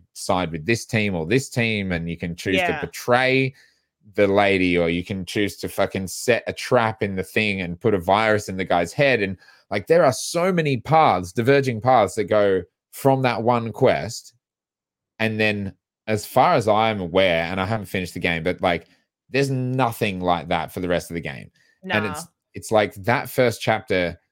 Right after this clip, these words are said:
Speaker 1: was clearly what they wanted to achieve. That first act was clearly what they wanted to
Speaker 2: Yeah.
Speaker 1: achieve. And I don't expect them to overhaul the quests or the main story or anything.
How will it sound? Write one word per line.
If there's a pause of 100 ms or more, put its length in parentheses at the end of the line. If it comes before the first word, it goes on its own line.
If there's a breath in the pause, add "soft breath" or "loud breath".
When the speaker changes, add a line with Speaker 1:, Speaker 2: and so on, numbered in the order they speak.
(440)
Speaker 1:
was
clearly
what
they
wanted
to
achieve.
That
first
act
was
clearly
what
they
wanted
to
Speaker 2:
Yeah.
Speaker 1:
achieve. (1300 soft breath)
And
I
don't
expect
them
to
overhaul (200)
the
quests
or
the
main
story
or
anything.